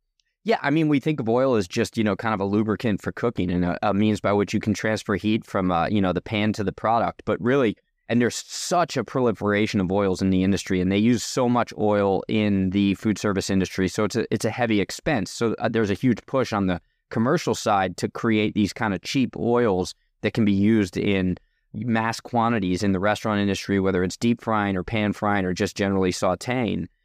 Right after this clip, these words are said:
And, uh, you know, one thing I, that for me, it became apparent just in the taste difference, right? This kind of oxidized, bitter oil after it's been sitting on a five hundred or six hundred degree flat top for a long period of time,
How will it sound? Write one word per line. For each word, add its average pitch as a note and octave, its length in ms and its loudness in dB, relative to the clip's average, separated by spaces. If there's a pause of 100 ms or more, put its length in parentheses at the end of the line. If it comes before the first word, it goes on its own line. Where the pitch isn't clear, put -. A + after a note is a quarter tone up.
(160)
And, G#2+ 480 0
uh, G#2+ 420 0
you C3+ 140 -2
know, A#2 160 0
one C3+ 320 -2
thing C#3 180 0
I, G#2+ 140 0 (100)
that - 180 -4
for A#2+ 140 -2
me, C3 400 2 (240)
it A#2+ 240 -4
became A#2+ 320 0
apparent C3 440 -2
just - 220 -4
in G#2+ 120 2
the F2+ 100 0
taste A#2+ 340 -2
difference, E2+ 420 -2
right? F#2+ 300 2
This G2+ 260 -2
kind A#2+ 220 -4
of F2+ 80 -6 (140)
oxidized, G#2+ 840 0
bitter A2+ 340 2
oil G#2 360 2
after F#2 240 0
it's F#2 100 -4
been G2+ 140 0
sitting G#2+ 340 0
on F#2+ 140 0
a F2+ 40 -4
five G#2+ 280 -2
hundred G2 240 -2
or F#2 80 -2
six - 240 -4
hundred F#2+ 200 -2
degree F#2+ 300 0
flat G#2 320 -2
top G2 240 0
for G#2+ 100 -2
a G2 60 0
long G2 220 0
period G2+ 260 0
of F2+ 80 -4
time, C3 320 -2